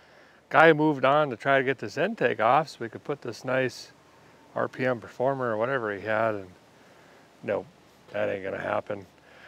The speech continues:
The bolts that hold the intake to the heads are so rotted and rusted. It's just a nub, you know, looks like a guy's back teeth, basically. I tried to vice grip 'em and heat 'em, and I was gonna get a Sawzall in there.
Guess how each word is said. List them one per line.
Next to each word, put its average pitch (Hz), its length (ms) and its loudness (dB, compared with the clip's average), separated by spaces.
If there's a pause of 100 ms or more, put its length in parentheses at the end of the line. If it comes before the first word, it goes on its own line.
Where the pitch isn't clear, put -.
(220)
The 113 100 2
bolts - 500 8
that 113 160 4
hold 135 260 4
the 113 140 -2
intake 123 400 -2
to - 120 -12
the 98 80 -12
heads 120 380 -2
are 98 120 -10
so 127 480 0
rotted 113 440 4
and 98 160 -10
rusted. 107 520 -2 (420)
It's - 180 -4
just - 280 -4 (300)
a 104 60 -6
nub, 104 440 4 (880)
you 131 80 0
know, 104 200 2 (280)
looks 127 200 -2
like 110 180 0
a 107 40 -10
guy's 101 300 2
back 101 300 0
teeth, 123 320 -2 (140)
basically. 110 460 -8 (240)
I 151 140 6
tried 220 260 6
to 135 60 2
vice 139 360 6
grip 185 280 2
'em 170 260 2
and 104 140 -2
heat 190 320 0
'em, 156 340 2
and 113 180 0
I 107 140 2
was 110 160 -4
gonna 107 220 -4
get 101 160 -6
a 98 40 -8
Sawzall 160 720 4
in 147 100 -4
there. 143 280 0